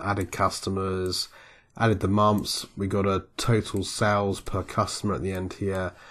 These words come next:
and total sales down the bottom. And as mentioned in the previous video, I've added some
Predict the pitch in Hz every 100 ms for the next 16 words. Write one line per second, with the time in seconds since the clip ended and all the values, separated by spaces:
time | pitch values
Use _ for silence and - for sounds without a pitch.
0 | - - - 95 90 - 95 92 - 87
1 | - - 90 87 85 - - - - _
2 | - 92 85 85 95 80 - 85 73 -
3 | - - - _ 117 123 110 131 120 117
4 | 110 120 110 104 110 107 107 - 87 98
5 | 87 92 104 101 92 - 104 95 92 90